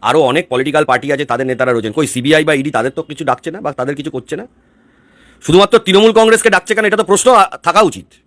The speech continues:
আমি তো করছি, তৃণমূলের পিসির কাছে আমি এই প্রশ্নটা করছি। বাংলার পিসি, তৃণমূলের পিসি, যে ভাষায় তৃণমূল ওনাদেরকে প-, ডাকেন, তাদেরকে পিসির কাছে এই প্রশ্নটা করছি।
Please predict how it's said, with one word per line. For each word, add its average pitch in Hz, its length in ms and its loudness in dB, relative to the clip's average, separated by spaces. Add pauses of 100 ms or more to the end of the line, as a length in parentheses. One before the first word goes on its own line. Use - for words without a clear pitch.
(300)
আমি 156 160 0
তো 240 60 4
করছি, 117 580 -2 (1200)
তৃণমূলের 226 500 4
পিসির 247 280 -6
কাছে 180 440 -2
আমি 190 200 -2
এই 214 80 -2
প্রশ্নটা 202 340 -2
করছি। 123 380 0 (1080)
বাংলার 190 360 4
পিসি, 220 280 -4
তৃণমূলের 220 440 2
পিসি, 226 240 -6
যে 202 140 2
ভাষায় 202 280 4
তৃণমূল 202 360 0
ওনাদেরকে 139 400 -2
প-, 113 220 -16
ডাকেন, 117 360 -4
তাদেরকে 175 300 -2
পিসির 196 260 -6
কাছে 233 160 -2
এই 226 60 -6
প্রশ্নটা 208 300 -2
করছি। 135 360 0